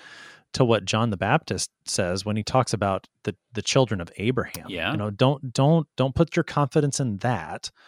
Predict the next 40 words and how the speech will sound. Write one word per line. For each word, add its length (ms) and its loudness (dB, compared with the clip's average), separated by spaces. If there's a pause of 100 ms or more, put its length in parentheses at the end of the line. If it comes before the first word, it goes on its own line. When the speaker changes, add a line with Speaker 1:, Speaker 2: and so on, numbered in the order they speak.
(420)
Speaker 1:
It's 180 -2
not 140 6
about 280 6
being 220 2
connected 560 0
by 220 6
the 80 4
flesh 400 4
to 180 -6
Abraham, 760 2
but 160 4
rather, 440 6 (100)
to 140 0
use 200 2
the 80 -2
language, 260 0
Paul, 160 6
it 140 6
would 160 6
be 160 4
by 420 2
connection 520 -2 (360)
to 80 -8
Abraham 260 2
through 140 -6
the 60 -4
Spirit, 540 4 (120)
through, 300 2 (320)
uh, 40 -4
Speaker 2:
Yeah. 140 -2
Speaker 1:
the 60 -2
sharing 420 4
the 60 -2
faith 580 4
of 120 -4
Abraham, 400 -6
as 100 -6
he 80 -4
said 300 0
in, 160 -6